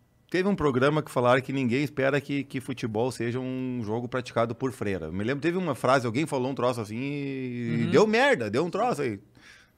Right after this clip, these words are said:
Speaker 1: Então já tô até quase arrependido de ter falado isso.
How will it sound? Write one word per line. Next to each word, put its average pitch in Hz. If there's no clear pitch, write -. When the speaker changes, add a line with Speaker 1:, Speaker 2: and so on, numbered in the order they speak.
Speaker 1:
Então 123
já 160
tô 165
até 190
quase 185
arrependido 147
de 107
ter 117
falado 101
isso. 85